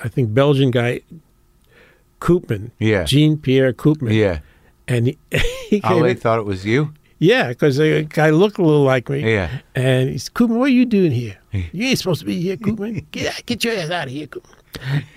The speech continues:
Speaker 1: So I'm not Koopman, I'm a comedian.
Speaker 2: Yeah,
Speaker 1: <laughs>
Speaker 2: go
Speaker 1: You know,
Speaker 2: ahead.
Speaker 1: he gave me that look, you
Speaker 2: Oh,
Speaker 1: know,
Speaker 2: yeah,
Speaker 1: like,
Speaker 2: yeah.
Speaker 1: uh, like he was mad, but he
Speaker 2: Yeah.
Speaker 1: wasn't really mad.
Speaker 2: Yeah.
Speaker 1: But he,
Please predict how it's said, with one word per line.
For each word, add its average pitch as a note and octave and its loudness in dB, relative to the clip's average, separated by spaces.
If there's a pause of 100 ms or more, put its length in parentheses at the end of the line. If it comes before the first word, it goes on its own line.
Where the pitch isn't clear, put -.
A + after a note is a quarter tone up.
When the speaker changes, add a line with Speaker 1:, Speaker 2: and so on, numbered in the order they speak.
(120)
Speaker 1:
So D3+ -2
I'm D3 2
not F#3 2
Koopman, F#3+ 2
I'm C#3 2
a D3 2
comedian. F#3+ 2
Speaker 2:
Yeah, E3+ 2 (540)
Speaker 1:
<laughs> - -20
Speaker 2:
go - -2
Speaker 1:
You F3 2
know, D#3+ 2
Speaker 2:
ahead. - 4
Speaker 1:
he C#3+ 2
gave D#3 2
me D#3 2
that C3+ 2
look, C#3+ 2
you C#3+ 2
Speaker 2:
Oh, - 2
Speaker 1:
know, C3+ 2
Speaker 2:
yeah, C3+ 2
Speaker 1:
like, C#3 0
Speaker 2:
yeah. D3 0
Speaker 1:
uh, D#3+ -4
like C#3+ 2
he C3 4
was A#2+ 4
mad, C3 2
but C#3 0
he C#3 2
Speaker 2:
Yeah. D3+ 4
Speaker 1:
wasn't C#3 2
really B2+ 2
mad. C3+ 4
Speaker 2:
Yeah. A#2 2
Speaker 1:
But C3+ 0
he, C#3 -6